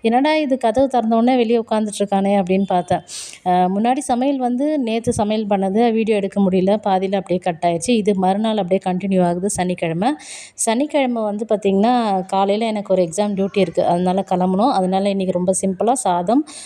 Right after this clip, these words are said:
அஹ், பருப்பு கடையல் வச்சுட்டு, அதுக்கப்புறம், அஹ், வெண்டைக்காய் பொரியல், அதோட வந்து தோசை செஞ்சு, அஹ், மார்னிங் பிரேக்ஃபாஸ்ட்டுக்கு சட்னி வந்து அரைக்க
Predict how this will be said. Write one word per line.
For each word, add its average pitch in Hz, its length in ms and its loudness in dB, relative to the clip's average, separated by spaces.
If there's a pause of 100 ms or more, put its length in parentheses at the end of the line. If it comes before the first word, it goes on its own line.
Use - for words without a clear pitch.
(140)
அஹ், 196 260 0
பருப்பு 233 340 0
கடையல் 196 360 0
வச்சுட்டு, 185 300 -4
அதுக்கப்புறம், 254 540 2
அஹ், 185 300 0
வெண்டைக்காய் 190 440 0
பொரியல், 196 400 2
அதோட 185 340 2
வந்து 196 220 2
தோசை 190 400 2
செஞ்சு, 170 320 -2
அஹ், 175 160 -2
மார்னிங் 180 380 0
பிரேக்ஃபாஸ்ட்டுக்கு 170 640 -2 (420)
சட்னி 208 300 0
வந்து 214 240 2
அரைக்க 190 260 0